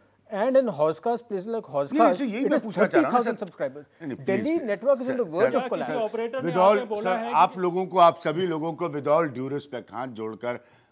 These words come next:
Speaker 2: मैं आग-, कोशिश कर रहा हूँ उसको सरल करने की।
Speaker 1: हाँ, ठीक।
Speaker 2: पहली बात आप लोगों ने कही, आप सब लोगों ने, टेलीकॉम कंपनी का कोई नुमाइंदा नहीं है यहाँ पर, आपने कहा कि मेंटेनेंस का मुद्दा है, ठीक है। दूसरी बात सर आपने कही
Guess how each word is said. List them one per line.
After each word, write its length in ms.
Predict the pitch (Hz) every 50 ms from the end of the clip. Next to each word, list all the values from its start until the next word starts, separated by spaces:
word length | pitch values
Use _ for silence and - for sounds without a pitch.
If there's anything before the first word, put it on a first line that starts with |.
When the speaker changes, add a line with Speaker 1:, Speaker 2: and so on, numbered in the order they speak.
| _ -
Speaker 2:
मैं 180 | 95 117 147 170
आग-, 420 | 165 156 147 135 - - - - -
कोशिश 300 | 127 131 123 - 160 135
कर 100 | - 147
रहा 120 | 123 127 135
हूँ 80 | 135
उसको 200 | 131 - - 156
सरल 320 | 131 - 147 139 131 117 95
करने 280 | 82 90 73 73 73
की। 160 | 67 - -
Speaker 1:
हाँ, 120 | 147 117 110 -
ठीक। 100 | - 143
Speaker 2:
पहली 540 | - _ _ _ - 156 156 170 202 226 226
बात 260 | 202 202 185 190 185
आप 180 | 180 160 - -
लोगों 180 | 160 151 156 156
ने 120 | 151 151
कही, 360 | 120 123 107 98 87 85 - - _ _ - -
आप 200 | 98 113 113 -
सब 200 | - 131 120 110
लोगों 180 | 113 113 104 110
ने, 80 | 117 120
टेलीकॉम 440 | 110 110 95 98 92 104 104 101
कंपनी 400 | 95 87 101 95 90 82 95 98
का 100 | 85 98
कोई 240 | 98 90 95 92 87 - _ _ _ _ _ _ _ -
नुमाइंदा 360 | 95 98 98 98 98 95 101 98
नहीं 240 | 95 101 107 110
है 140 | 110 101 98
यहाँ 220 | 95 87 85 82 78
पर, 300 | - - 110 127 123 _ _ _ _ _ _ -
आपने 440 | 120 139 160 165 165 175 185 180
कहा 240 | 160 170 151 151 160
कि 160 | 160 151 170
मेंटेनेंस 580 | 143 123 117 113 110 - 101 101 104 107 104 -
का 100 | - 107
मुद्दा 280 | 98 101 92 87 95 92
है, 200 | 95 107 113 _ _ _ -
ठीक 220 | 113 127 131 - 127
है। 80 | - _ _ _ _ _ _ _ _ -
दूसरी 320 | - 131 151 - 180 190
बात 220 | 185 175 170 170 165
सर 160 | - 170 139
आपने 360 | 131 123 123 - 151 147 151
कही 280 | 127 147 139 135 139